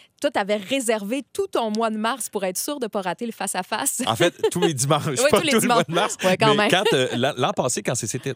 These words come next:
Speaker 2: euh, quand le match s'est terminé, je suis allé voir Sarah, qui
Speaker 1: Ouais.
Speaker 2: organise, euh, le, qui, qui, qui nous appelle pour savoir si on est disponible. J'ai dit, « T'as-tu une idée quand est-ce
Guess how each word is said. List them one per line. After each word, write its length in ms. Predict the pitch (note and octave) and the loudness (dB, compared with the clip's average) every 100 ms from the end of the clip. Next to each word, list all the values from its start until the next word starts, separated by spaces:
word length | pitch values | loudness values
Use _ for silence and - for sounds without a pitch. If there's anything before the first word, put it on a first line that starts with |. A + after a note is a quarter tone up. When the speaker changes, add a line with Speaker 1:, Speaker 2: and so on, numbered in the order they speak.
| - | -6
Speaker 2:
euh, 240 | F2+ E2 D#2 | -4 -4 -6
quand 120 | B2+ | -4
le 140 | C3 | -4
match 240 | G2 D#3 - | -4 -6 -10
s'est 60 | |
terminé, 480 | F#2 G2 F#2 F2+ E2+ - - - | -8 -6 -4 -4 -6 -10 -20 -14
je 60 | - | -6
suis 60 | |
allé 80 | F2+ | -4
voir 180 | F#2+ A#2 | -2 -4
Sarah, 340 | - F#2 F2+ - - - | -2 -4 -6 -10 -16 -6
qui 60 | G#3+ | -2
Speaker 1:
Ouais. 160 | A3+ | -2
Speaker 2:
organise, 520 | F2 F2+ F2+ G2 G2+ | -4 -6 -4 -6 -6
euh, 180 | F#2 E2 - | -6 -8 -8
le, 180 | G1+ | -12
qui, 160 | - - | -14 -16
qui, 140 | - - | -16 -12
qui 140 | G2 | -8
nous 220 | G2+ G2 | -4 -2
appelle 260 | G#2 G#2 G2+ | -2 -2 -4
pour 120 | G2 | -6
savoir 240 | F#2+ F2+ | -4 -4
si 80 | G#2+ | -4
on 60 | G2 | -6
est 60 | F#2 | -6
disponible. 560 | E2+ - F#2+ F2+ A#2+ | -8 -8 -8 -6 -8
J'ai 140 | G#2 F#2 | -8 -8
dit, « 120 | - | -8
T'as-tu 280 | - F#2+ - | -6 -4 -4
une 100 | F3+ | -4
idée 240 | C3 A#2 | -4 -8
quand 320 | D3+ A2 G2+ B2 | -6 -6 -6 -6
est-ce 340 | B2+ A#2+ - | -8 -8 -12